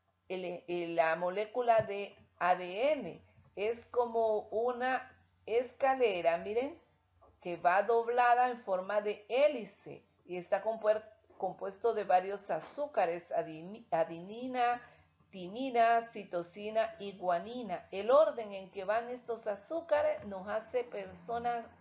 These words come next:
únicas, seres humanos únicos. Nadie tiene el mismo A D N. El A D N también se utiliza para, em, eh, para reforzar las pruebas de,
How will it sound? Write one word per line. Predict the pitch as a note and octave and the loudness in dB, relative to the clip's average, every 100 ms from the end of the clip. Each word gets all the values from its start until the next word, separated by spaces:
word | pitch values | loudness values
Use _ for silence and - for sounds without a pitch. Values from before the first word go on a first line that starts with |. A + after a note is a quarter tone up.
| - | -4
únicas, | E4 E4+ C4+ - - - | 0 0 -4 -8 -8 -8
seres | - A3 A#3 | -10 -6 -6
humanos | A#3 G#3+ A3 A3+ - - | -6 -4 -4 -4 -10 -6
únicos. | C4+ C#4+ C4 B3+ B3 - - _ | -6 -6 -4 -4 -4 -16 -20 _
Nadie | G#3+ B3+ E4+ B3 A3 | 0 2 0 -2 -12
tiene | A3 G#3+ A#3 A#3+ | -6 -4 -4 -6
el | - F#3 | -8 -10
mismo | F#3 A3+ A#3+ A#3+ A#3 - | -10 -12 -6 -4 -4 -4
A | F#3+ G3 | -4 -4
D | G3 F#3+ - | -6 -12 -12
N. | F3+ F3 E3 D3+ - _ _ _ _ | -10 -10 -10 -14 -16 _ _ _ _
El | G3+ A3+ | 4 6
A | A#3+ | 6
D | C4 C4 | 4 2
N | C#4+ C#4+ | 2 2
también | B3+ G#3+ A#3 | 0 0 -4
se | A#3+ B3+ | -6 -10
utiliza | A#3+ G#3 A3 A3 A#3 A#3 | -10 -12 -14 -4 -4 2
para, | A3 G#3 G3+ F#3+ E3+ D#3 - _ _ - | 2 2 0 0 -2 -4 -10 _ _ -10
em, | F3+ E3 | -10 -8
eh, | D#3+ E3 D3+ C#3 - - | -6 -6 -6 -10 -12 2
para | F3 F3+ | 4 4
reforzar | F#3+ F#3+ F#3+ F3+ G#3 G#3+ A#3+ | 0 -6 -8 -4 0 2 0
las | B3 A#3 G3+ F3+ F3 _ - | 0 2 2 0 -4 _ -4
pruebas | G#3+ A#3 A3+ A3 - | 2 6 6 6 -6
de, | F3+ F3+ F3 E3+ | -10 -8 -10 -12